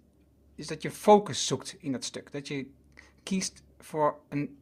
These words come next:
één ding eigenlijk waar je impact in wil maken. Dat, ik, ik, ik hou altijd van focus, dus dan valt me dat al,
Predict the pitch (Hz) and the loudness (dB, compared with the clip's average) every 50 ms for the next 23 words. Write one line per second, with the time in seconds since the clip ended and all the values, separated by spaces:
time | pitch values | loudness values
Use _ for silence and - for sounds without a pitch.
0 | - - _ _ - 180 - - 196 214 214 202 185 135 160 180 190 175 - 147 | -20 -20 _ _ -12 -8 -2 4 6 8 8 8 6 6 6 4 4 4 2 -2
1 | 151 147 151 139 156 147 147 143 156 160 156 131 - 135 127 120 120 113 113 - | -4 -6 -4 -4 -2 -2 0 0 0 -2 -2 -2 0 0 2 2 2 0 -2 -4
2 | 120 123 147 - - 139 120 - - - - - - 175 185 - - 147 - - | -6 -8 -8 -10 -10 -10 -10 -10 -10 -12 -14 -12 -10 -12 -12 -12 -12 -10 -6 -2
3 | 165 151 139 131 - 139 - 151 127 - 170 160 156 - 151 127 135 135 135 135 | 0 0 0 0 -2 -4 -4 -4 -6 -4 -4 -6 -4 -4 -6 -6 -4 -4 -4 -4
4 | 135 135 - - - - - - _ - - - 143 135 139 131 123 123 127 135 | -6 -8 -10 -14 -20 -20 -20 -20 _ -8 -2 -2 0 0 0 -2 -2 -2 -4 -4